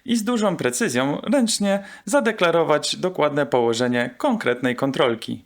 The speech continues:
Szablon wydruku Preprinted Form można wykorzystać na dwa sposoby. Pierwszy sposób to wydrukowanie całości szablonu, czyli znaku wodnego wraz z danymi,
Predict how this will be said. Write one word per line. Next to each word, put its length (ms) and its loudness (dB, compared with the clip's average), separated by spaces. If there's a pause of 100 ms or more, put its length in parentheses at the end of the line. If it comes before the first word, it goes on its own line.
Szablon 380 0
wydruku 500 -2
Preprinted 640 -2
Form 380 -2 (140)
można 340 -2
wykorzystać 540 -4
na 80 0
dwa 160 0
sposoby. 560 -6 (400)
Pierwszy 400 0
sposób 520 -4
to 160 -2
wydrukowanie 600 0
całości 480 -2
szablonu, 540 0 (220)
czyli 240 -2
znaku 320 -2
wodnego 580 0
wraz 240 0
z 80 -10
danymi, 520 -2